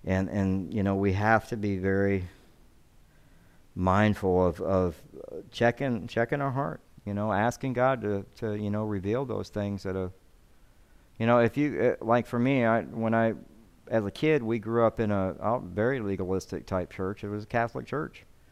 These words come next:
Kneel, bend, bend, you know, you knew all the things you had to do, but it, the heart was not there. I can remember I knew how to do all the stuff.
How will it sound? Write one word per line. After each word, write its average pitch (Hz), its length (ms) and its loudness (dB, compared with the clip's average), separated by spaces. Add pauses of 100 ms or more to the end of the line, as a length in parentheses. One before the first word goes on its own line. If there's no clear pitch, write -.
(1120)
Kneel, 123 540 2
bend, 113 400 0
bend, 110 300 -2
you 110 120 -2
know, 107 140 2
you 110 160 2
knew 120 240 4
all 117 200 10
the 110 120 0
things 120 360 0
you 110 60 -4
had 110 240 2
to 101 80 -2
do, 123 160 0
but 95 160 0
it, 85 140 -4
the 92 80 -2
heart 156 480 -2
was 80 160 -10
not 82 240 -4
there. 87 260 -6 (920)
I 104 120 2
can 135 100 0
remember 123 380 6
I 123 120 8
knew 139 140 2
how 135 180 6
to 123 60 6
do 120 220 2
all 131 180 8
the 117 100 0
stuff. 143 420 0